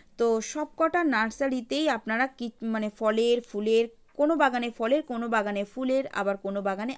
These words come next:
আউটডোর, ইনডোরের গাছ পেয়ে যাবেন। তো সেই জন্য দাদাকে একবার দেখিয়ে দিলাম আপনাদের। আর, উম, লেবুরও অনেক রকমের ভ্যারাইটি রয়েছে। এটা রয়েছে সবেদা,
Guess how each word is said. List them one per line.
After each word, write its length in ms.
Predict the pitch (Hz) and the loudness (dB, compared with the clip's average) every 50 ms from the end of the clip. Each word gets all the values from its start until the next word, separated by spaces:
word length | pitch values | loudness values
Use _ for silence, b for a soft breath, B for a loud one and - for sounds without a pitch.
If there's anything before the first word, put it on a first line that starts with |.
| - | -6
আউটডোর, 420 | - 226 226 233 226 226 285 285 - - | -4 -2 -2 -2 0 0 0 -2 0 -2
ইনডোরের 420 | 214 208 196 196 202 214 285 320 349 B B B B B B B - | -4 -2 -2 0 0 0 0 0 -2 B B B B B B B -4
গাছ 260 | 214 214 214 214 - | -2 -2 -2 -4 -6
পেয়ে 240 | - - 190 190 185 | -6 -4 -4 -2 -2
যাবেন। 340 | 196 190 190 196 190 196 196 b b b b b b - | -4 -6 -6 -6 -8 -8 -10 b b b b b b -8
তো 80 | 262 | -6
সেই 200 | 254 - 262 247 | -4 -4 -4 -2
জন্য 180 | 226 269 294 311 | -2 0 0 2
দাদাকে 340 | 277 262 247 262 262 262 277 | 0 0 0 -2 -2 -2 -2
একবার 260 | 262 240 262 262 220 | -2 0 0 0 0
দেখিয়ে 360 | 202 196 196 - - 302 302 | 0 -2 -2 -2 -2 -2 0
দিলাম 300 | 247 285 285 285 285 277 | 2 2 2 2 2 2
আপনাদের। 460 | 262 240 - - 254 269 254 277 359 480 - - B B B B B B B B B B B B - | 0 -2 -2 -2 -2 -2 0 0 -2 -4 -6 -12 B B B B B B B B B B B B -6
আর, 680 | - 233 233 233 226 226 226 226 220 220 220 214 214 202 208 214 | -4 -2 0 0 2 2 2 0 0 0 0 -2 -2 -4 -6 -6
উম, 180 | 214 214 208 - - _ _ - - - - | -6 -6 -6 -8 -12 _ _ -20 -18 -10 -6
লেবুরও 540 | 240 240 277 294 262 311 349 370 359 370 381 | 0 2 2 2 4 4 2 4 4 4 4
অনেক 300 | 359 285 262 269 294 277 | 4 4 4 2 2 4
রকমের 380 | 294 294 285 294 294 302 302 269 | 4 2 4 2 4 4 4 4
ভ্যারাইটি 460 | 233 226 226 254 285 269 311 320 269 | 4 4 4 2 2 2 0 0 2
রয়েছে। 460 | 233 226 254 294 285 - 277 302 392 - - _ B B B B B B | 4 4 4 4 4 2 -2 -4 -4 -6 -12 _ B B B B B B
এটা 240 | - 269 262 349 339 | -4 2 2 4 4
রয়েছে 400 | 339 339 339 339 339 349 359 320 | 4 2 2 0 0 -2 -2 -2
সবেদা, 480 | - 262 214 220 247 294 254 302 381 | -2 -2 0 2 2 4 4 2 2